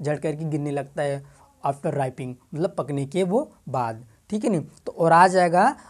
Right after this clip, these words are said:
जल्दी से उसे क्या कर लो, हम लो-, हम लोग उसको सेट कर लेते हैं, कहीं ना कहीं रख लेते हैं उसको ला करके। तो क्या कहते हैं उसे? धान का वैज्ञानिक नाम क्या हुआ? ओराइजा सैटिवा,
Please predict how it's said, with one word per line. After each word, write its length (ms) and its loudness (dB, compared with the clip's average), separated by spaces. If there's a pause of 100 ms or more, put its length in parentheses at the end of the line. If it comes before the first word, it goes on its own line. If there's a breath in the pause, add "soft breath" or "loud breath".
(120 loud breath)
जल्दी 340 0
से 160 -4
उसे 160 -2
क्या 180 2
कर 160 2
लो, 180 4
हम 200 0
लो-, 200 -6
हम 140 -2
लोग 100 6
उसको 200 0
सेट 260 -2
कर 140 2
लेते 260 0
हैं, 80 -2
कहीं 160 2
ना 80 -2
कहीं 180 -2
रख 220 0
लेते 280 -2
हैं 60 -2
उसको 140 -6
ला 140 0
करके। 400 -8 (460 soft breath)
तो 220 6
क्या 400 -4
कहते 280 2
हैं 40 2
उसे? 320 2 (260 loud breath)
धान 300 0
का 140 4
वैज्ञानिक 380 0
नाम 140 0
क्या 140 4
हुआ? 320 6 (200 loud breath)
ओराइजा 600 2 (160)
सैटिवा, 680 -4